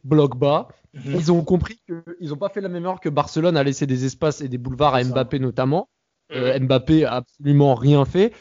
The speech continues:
Speaker 1: et ça montre encore une fois que Mbappé, aussi fort qu'il est dans certains grands matchs, et cetera, que quand il a moins d'espace et que le milieu est resserré, la défense aussi, et surtout une équipe comme Monaco qui est disciplinée et qui a, et qui a, et qui a énormément progressé, euh, depuis quelques semaines, voire quelques mois,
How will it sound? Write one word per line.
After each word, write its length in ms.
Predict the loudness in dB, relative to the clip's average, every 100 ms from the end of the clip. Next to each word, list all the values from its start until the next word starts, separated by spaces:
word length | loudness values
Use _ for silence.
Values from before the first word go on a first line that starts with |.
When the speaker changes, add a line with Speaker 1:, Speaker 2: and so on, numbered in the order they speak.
| -16
Speaker 1:
et 60 | -8
ça 140 | -6
montre 180 | -6 -8
encore 220 | -10 -10
une 100 | -10
fois 160 | -10 -10
que 180 | -12 -14 _ _
Mbappé, 460 | -8 -2 -2 -2 -6
aussi 320 | -8 -12 -14 -10
fort 300 | -4 -4 -4
qu'il 220 | 0 4
est 160 | 4 0 -8
dans 200 | -6 -4
certains 360 | -4 -4 -2 0
grands 180 | 2
matchs, 220 | 2 0 -4
et 40 |
cetera, 360 | -12 -8 -6 -6
que 100 | -10
quand 360 | -6 -4 -4 -6
il 120 | -2
a 80 | 0
moins 180 | 2 2
d'espace 480 | 0 0 0 0 -4
et 60 |
que 120 | -8 -4
le 60 |
milieu 260 | -2 2 2
est 40 |
resserré, 400 | 2 0 -4 -2
la 120 | -2
défense 360 | -2 -6 -8 -10
aussi, 280 | -10 -6 -6
et 40 |
surtout 280 | -6 -6 0
une 80 | 0
équipe 180 | -2 -4
comme 180 | -4
Monaco 320 | -2 -4 -4 -6
qui 120 | -6
est 40 |
disciplinée 580 | -6 -6 -8 -6 -2 0
et 60 | -2
qui 120 | -6
a, 100 | -8 -14 -20 -12
et 100 | -12
qui 180 | -2 0
a, 300 | 2 0 -4 _
et 80 | -6
qui 100 | -4
a 60 | 2
énormément 380 | 4 6 4 4
progressé, 580 | 0 -4 -6 -8 -6 -4
euh, 160 | -2
depuis 300 | -4 -10 -10
quelques 280 | -8 -6 -6
semaines, 200 | -2 0
voire 160 | 0 -2
quelques 220 | -4 -4
mois, 280 | -4 -4